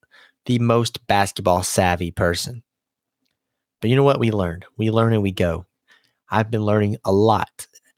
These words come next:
ever since I've been involved. And it's just what you do, man. You just learn. You go every day. Am I gonna have a hard time motivating players?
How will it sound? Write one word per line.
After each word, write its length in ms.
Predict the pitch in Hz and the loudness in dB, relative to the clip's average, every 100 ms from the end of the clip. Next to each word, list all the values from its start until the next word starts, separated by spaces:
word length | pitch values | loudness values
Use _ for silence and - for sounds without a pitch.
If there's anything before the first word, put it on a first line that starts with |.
| _ _ _ _ _ _ _ _ _ - | _ _ _ _ _ _ _ _ _ -6
ever 220 | - 107 101 | 0 0 0
since 280 | - 107 | -4 -4
I've 140 | 101 101 | -4 0
been 160 | 120 | 0
involved. 640 | 113 104 95 95 120 175 175 _ _ _ _ _ _ _ _ _ _ _ _ _ _ _ _ _ _ | 0 -4 0 4 4 2 -6 _ _ _ _ _ _ _ _ _ _ _ _ _ _ _ _ _ _
And 240 | 127 127 127 | -4 -2 -2
it's 80 | |
just 160 | 135 147 | -4 -4
what 160 | 160 156 | -4 0
you 40 | |
do, 140 | 180 120 | 0 2
man. 200 | 104 113 | 0 0
You 60 | |
just 180 | 117 135 | -2 0
learn. 220 | 139 120 | 0 0
You 80 | 95 | 0
go 160 | 113 117 | 2 2
every 180 | 113 | 2
day. 220 | 113 101 87 _ _ _ _ _ _ _ 95 | 2 0 -2 _ _ _ _ _ _ _ -2
Am 40 | |
I 100 | 120 | 0
gonna 120 | 139 | 2
have 120 | 131 | 2
a 40 | 117 | 4
hard 220 | 123 120 | 2 2
time 200 | 123 107 | -2 0
motivating 420 | 98 110 117 104 | 0 0 0 -2
players? 500 | - 123 143 143 - | 0 0 0 -4 -10